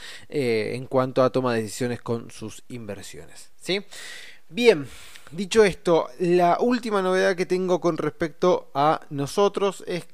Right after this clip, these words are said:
que, eh, lanzamos una nueva promoción para lo que es la membresía de Invertir en Conocimiento, que es una membresía en la cual las personas pueden inscribirse y ver todos los contenidos que nosotros tenemos, nuestros cursos durante treinta días,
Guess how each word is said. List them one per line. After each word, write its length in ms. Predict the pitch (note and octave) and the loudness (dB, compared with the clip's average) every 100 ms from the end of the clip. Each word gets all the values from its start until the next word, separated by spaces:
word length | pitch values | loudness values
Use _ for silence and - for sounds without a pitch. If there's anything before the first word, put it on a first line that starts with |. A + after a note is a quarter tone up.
| - | -6
que, 360 | F3 F#3+ - - - - - - | -2 -2 -4 -18 -20 -18 -18 -8
eh, 300 | E3 D3+ D3 | -4 -2 -2
lanzamos 800 | C#3 D3 C#3+ - F#3+ E3+ C3+ - | -2 -4 -6 -2 2 2 0 -4
una 180 | D#3 D3 | -6 -4
nueva 200 | E3 D#3 | 0 0
promoción 720 | A#2+ A#2+ A#2 - E3+ C#3+ C3 - - - - - | 0 -4 -4 2 4 4 -2 -14 -18 -18 -18 0
para 200 | F3+ F3+ | 4 4
lo 140 | F3 | 4
que 160 | D#3+ F3 | 2 -2
es 120 | E3+ | 0
la 200 | C3+ C3 | -2 -2
membresía 800 | D3 G3 F3 C#3+ C3 F3 D#3+ D3 | 0 -2 2 0 0 -2 2 4
de 80 | C#3 | 4
Invertir 300 | B2 A2+ C#3 | 0 -4 -4
en 60 | C3 | -4
Conocimiento, 640 | C3 - F#3 G3+ E3+ D3 | -6 -4 -2 -2 0 -4
que 320 | C#3+ D3+ D3 - - - - - | -2 -4 -4 -10 -16 -16 -18 -10
es 160 | B2+ C#3 | -8 -4
una 140 | D#3+ | -4
membresía 420 | D#3+ D#3 E3+ G#3+ | -2 -2 -2 -2
en 60 | F#3+ | 2
la 100 | E3+ | 2
cual 260 | F3+ F3 D#3+ | 6 4 4
las 80 | |
personas 560 | - D#3+ F#3+ F#3 F3+ - - - | -2 -4 -2 0 -2 -4 -16 -2
pueden 340 | E3+ E3+ E3 - | 2 2 0 -4
inscribirse 880 | D#3 D3 E3 F3 G3+ G3 - G3 | -6 -6 -4 -2 0 -2 -4 -4
y 140 | D#3 D3+ | -2 0
ver 240 | E3+ E3 | 0 -2
todos 420 | - A#3 A3 G3 | 0 2 2 0
los 100 | D#3+ | -2
contenidos 440 | - D3 D3 D#3+ D3+ | -4 -4 -2 -2 -2
que 60 | |
nosotros 340 | C#3 B2 D3 C3+ | -2 -4 -6 -4
tenemos, 360 | D3 F3 E3+ | -2 -2 -2
nuestros 300 | C3 A2+ - | -4 -8 -12
cursos 420 | - G#3 G3 F#3 C#3+ | -2 0 0 -2 -4
durante 320 | C3+ C3+ C3 | -6 -10 -10
treinta 340 | D#3 E3+ E3+ | -6 -2 2
días, 440 | A3+ G#3 G3 - | 2 0 -8 -12